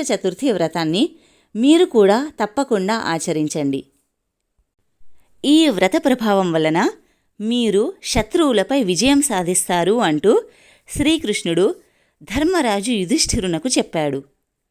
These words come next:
ఈ విధంగా శ్రీకృష్ణుడు ధర్మరాజుకు వివరించిన వైశాఖ సంకష్ట చతుర్థి వ్రతకథను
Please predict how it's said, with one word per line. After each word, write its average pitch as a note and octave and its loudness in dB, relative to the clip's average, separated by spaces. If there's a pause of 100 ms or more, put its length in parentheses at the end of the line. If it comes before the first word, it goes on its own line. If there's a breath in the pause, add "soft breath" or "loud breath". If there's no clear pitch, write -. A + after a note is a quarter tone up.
(480)
ఈ A3+ -4
విధంగా F#3 -4 (440)
శ్రీకృష్ణుడు C4+ -2 (120)
ధర్మరాజుకు A3+ 0
వివరించిన E3+ 0 (520 soft breath)
వైశాఖ G#3 0 (100)
సంకష్ట A#3+ 0
చతుర్థి F#3 -2
వ్రతకథను E3 -2